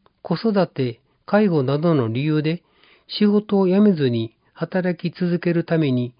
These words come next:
必要なことは？複数回答可能。男性の回答。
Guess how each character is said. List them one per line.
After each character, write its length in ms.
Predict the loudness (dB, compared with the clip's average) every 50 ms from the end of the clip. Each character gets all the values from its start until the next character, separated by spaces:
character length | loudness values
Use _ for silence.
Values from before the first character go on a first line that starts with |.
| _ _ _
必 200 | -6 -6 -6 -6 -6 -4 -2
要 140 | 0 0 0
な 140 | 0 -2 -4
こ 160 | -4 -8 -8
と 160 | -6 -6 -6
は？ 160 | -6 -8 -10 _ _ _ _ _ _ _ _ _ _ _ _ _ _ _ _ _ _ _ _ _ _ _ _ _ _ _ _
複 260 | -16 -8 -6 -6 -6
数 200 | -4 -4 -6 -6
回 260 | -6 -6 -8 -8 -8 -8
答 320 | -10 -10 -10 -8 -10 -12 -14
可 160 | -14 -10 -8
能。 300 | -6 -4 -4 -6 -8 -10 -16 _ _ _ _ _ _ _ _ _ _ _ _ _ _ _ _ _ _ _ _ _ _ _ _ _ _ _ _ _ _ _ _ _ _ _
男 240 | -4 -2 0 0 0 0
性 100 | 0 0
の 140 | 0 0 0
回 240 | -2 -4 -6 -6 -6
答。 320 | -8 -8 -8 -8 -8 -10